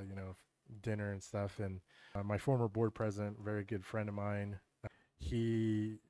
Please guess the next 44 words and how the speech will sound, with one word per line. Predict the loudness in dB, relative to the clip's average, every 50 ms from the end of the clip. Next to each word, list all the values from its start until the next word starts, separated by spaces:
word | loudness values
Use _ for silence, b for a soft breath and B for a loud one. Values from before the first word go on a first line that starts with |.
| -10 -6
uh, | -4 -2 -2 -2 -2 -2 -4 -6 -8 -12 _ _ _ _ _ _ _ _ _ _ _ _ _ _ _ _ _ -6 0
well, | 2 2 2 2 0 -2
we | -2 0 0
used | 0 0 0
to | 0 0
hang | 0 0
out | 0 0 0 -2 -2
a | -2
lot | 2 2 2 2 0 -4
before | -8 -4 -2 -2
he | 0
got | 0 0 0
married, | 0 2 2 2 2 2 0
and | 0
so | 0 2 2 2 2 0 -2 B B B B B B B B B B 2
we | 2
would | 4 6 6
go | 6
to | 6 6
dinner | 6 6 6 8 8 8 8
a | 6
lot. | 6 6 4 4 2 0
And | -2 -4 -4 -4 -8 -10 -12 _ _ _ _ _ _ -20 -20
h-, | -20 -20 -20 _ _ _ _ _ _ _ _ -4
his | -2 -2 0 2
dad | 4 6 6 6 4 4
taught | 0 -4 -2 -2
him, | -4 -4 -6 -6 -10 -14 _ _ _ _ _ -10
and | -8 -4
I'm, | -4 -4 -4 -4 -8 _ -16
I'm | -12
sure | -10 -10 -8
maybe | -8 -6 -6 -6 -6
his | -6 -6 -6
grandpa, | -6 -6 -4 -4 -4 -6 -6 -8
but | -10 -12 -12 _ B B B B B B B B B
they, | -2 2 4 6 6 6 6 4
they | 4 4 4
love | 4 4 2 0 0 -4
sweets, | -4 0 0 0 0 0 -4 -6
they | -6 -4
love | -4 -4 -4
desserts. | -4 -6 -4 -2 0 0 0 0 -4 -6
So | -6 -2 -2 -2 -2 -2